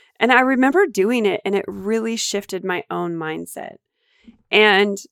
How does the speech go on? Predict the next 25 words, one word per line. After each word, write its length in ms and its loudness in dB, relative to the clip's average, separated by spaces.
you 140 -8
know, 280 4
I 80 2
did 200 0
it 120 0
for 140 -6
a 80 0
while, 640 4
I 60 -2
wanna 160 0
say 340 -2
for 360 -4
a 80 -4
year 380 -2
or 60 -6
two, 600 -8
and 140 4
then 100 6
I 140 4
kind 200 -2
of 80 -4
fell 200 4
out 140 6
of 100 -2
practice. 760 -10